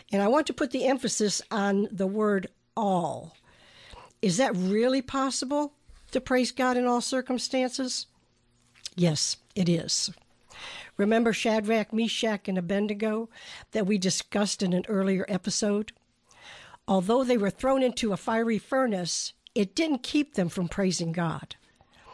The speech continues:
In the early days of Christianity,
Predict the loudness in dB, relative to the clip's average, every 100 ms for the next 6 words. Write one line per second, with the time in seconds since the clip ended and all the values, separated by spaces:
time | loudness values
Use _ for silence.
0 | -20 -18 -18 -4 2 2 4 2 2 2
1 | 2 0 0 -4 -4 -4 -2 -4 -2 0
2 | 0 -2 -4 -8